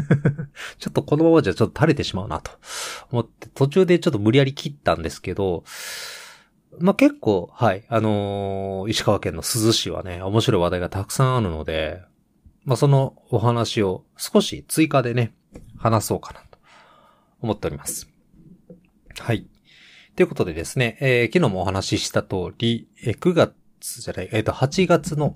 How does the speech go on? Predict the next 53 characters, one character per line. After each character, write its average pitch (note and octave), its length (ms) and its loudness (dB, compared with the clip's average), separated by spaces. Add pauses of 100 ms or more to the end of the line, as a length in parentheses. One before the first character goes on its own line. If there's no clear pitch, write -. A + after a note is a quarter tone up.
(140)
え B2 120 0
ー、 - 20 2
二 G#2+ 160 2
十 G2 100 -2
六、 F2 140 -4
二 F#2 140 -4
十 F2 140 -8
七 F#2+ 280 -4
日、 F#2+ 440 -10
え F#2 1000 -8
ー、 - 40 -20 (160)
今 C3+ 120 0
年 A2 240 -2
夏 G2+ 220 -2
休 G#2+ 140 -2
み F#2 40 -2
最 D#3+ 240 2
後 G#2 80 -2
の F#2+ 120 -8
ね、 G#2 120 2
土 G2+ 100 0
曜 G2+ 80 2
日、 G#2 80 0
日 G#2 240 -2
曜 F#2+ 100 2
日 F2+ 120 -8
に、 F2 100 -8
ま F2 120 -4
あ、 - 20 -10
珠 - 180 2
洲 C3 160 4
市 - 480 -4
八 - 240 -2
ヶ C#3+ 100 4
崎 A#2+ 360 0
キ - 80 0
ャ G2+ 40 4
ン G2 60 -10
プ A2 100 -10
場 F2 140 -4
と F2 100 -8
い - 20 -4
っ - 20 -4
た - 80 -20
と G2+ 140 -6
こ - 80 -8
ろ F#2 100 -4
へ E2+ 60 -6
キ - 100 2
ャ C3 40 8
ン - 40 -6
プ E2+ 120 -10
を、 - 120 -10